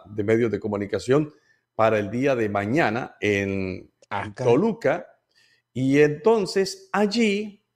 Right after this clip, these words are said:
Speaker 1: seguramente sobre esa hora, diez treinta de la mañana, hora mexicana, podremos, podremos saber si tenemos nuevo entrenador, nuevo seleccionador. Eh, Buse habla de Miguel El Piojo Herrera como uno de sus candidatos, aquí lo hemos también dado como candidato,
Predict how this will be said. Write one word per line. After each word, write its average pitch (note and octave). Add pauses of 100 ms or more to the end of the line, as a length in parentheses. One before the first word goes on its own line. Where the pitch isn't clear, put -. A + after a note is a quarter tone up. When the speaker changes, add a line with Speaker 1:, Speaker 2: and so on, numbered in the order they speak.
(100)
Speaker 1:
seguramente C#3+
sobre A2+
esa C#3+
hora, A#2+
diez C3+
treinta D3
de A2+
la A2
mañana, A2
hora A2+
mexicana, A#2+ (520)
podremos, B2+
podremos C3+
saber A2+ (300)
si D3
tenemos D#3+
nuevo C#3
entrenador, B2
nuevo C3
seleccionador. G#2+ (580)
Eh, A#2+
Buse E3+
habla D3
de G2+
Miguel A2+
El C3
Piojo B2+
Herrera B2+
como G#2+
uno A#2
de G#2
sus -
candidatos, G#2
aquí -
lo G2
hemos G#2
también F#2+
dado G#2
como F2
candidato, F#2+